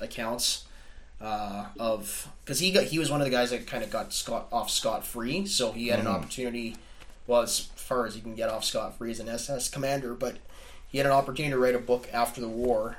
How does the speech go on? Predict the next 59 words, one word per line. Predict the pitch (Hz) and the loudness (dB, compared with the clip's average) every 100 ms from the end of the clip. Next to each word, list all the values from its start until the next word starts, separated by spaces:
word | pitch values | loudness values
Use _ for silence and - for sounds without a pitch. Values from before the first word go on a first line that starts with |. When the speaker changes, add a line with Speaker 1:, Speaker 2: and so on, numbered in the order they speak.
| - | -8
Speaker 1:
and | 117 110 107 | -6 -6 -6
it | 110 | -8
was | 110 | -6
a | |
lot | 113 117 120 | 4 8 8
of, | 117 | 6
like, | 104 104 - - - - - - - - | 0 -4 -10 -10 -12 -12 -14 -14 -12 6
"I | 139 | 8
didn't | 151 165 165 | 8 6 4
do | 143 156 | 0 2
it," | 131 - - - | 2 0 -12 -8
you | 127 | 0
know, | 131 | 2
the | 127 | 4
whole, | - | 10
Speaker 2:
Yeah. | 120 107 | 12 12
Speaker 1:
like, | 101 | 10
O | 127 135 | 4 0
J | 135 127 | 0 0
Simpson, | - 135 - 117 147 | 0 0 0 0 6
"If | 196 202 | 6 12
I | 185 | 12
did | 160 170 151 | 12 8 6
it," | - 139 | 6 12
Speaker 2:
Yeah, | 131 113 | 12 12
Speaker 1:
I, | 110 | 12
Speaker 2:
yeah. | 107 | 12
Speaker 1:
you | 185 | 10
know, | 175 | 8
it, | 160 151 | 6 2
it | 156 | 0
was, | 156 143 | 0 -2
it | 151 | 0
was | 147 | 2
kinda | - 170 196 | 6 8 10
like | 202 170 - | 12 10 8
that, | 113 165 202 | 4 6 4
so, | - 147 117 113 - - - - - | 2 2 2 0 -8 -12 -12 -12 -2
uh, | 120 | -2
there | 113 127 | 0 0
was | 131 151 151 | 4 4 2
issues | 147 143 123 | 2 0 0
with | 113 | -4
his | - 143 - | -2 -2 -2
book. | 104 - | -6 2
His | 190 202 | 4 4
book | 208 202 | 6 8
is | 190 143 | 8 6
one | 143 147 | 4 2
we | 123 | 0
should | 127 117 | -4 -2
maybe | 127 135 147 | -2 0 -2
consider | 135 120 127 117 | -4 -4 -2 -2
covering. | 117 117 101 98 | -2 -4 -4 -8
It's | 101 | -4
an | 117 | 4
Speaker 2:
Maybe. | 117 | 6
Speaker 1:
interesting, | 98 - 120 113 - - | 6 2 -2 -4 -10 -8
Speaker 2:
Yeah. | 101 | -4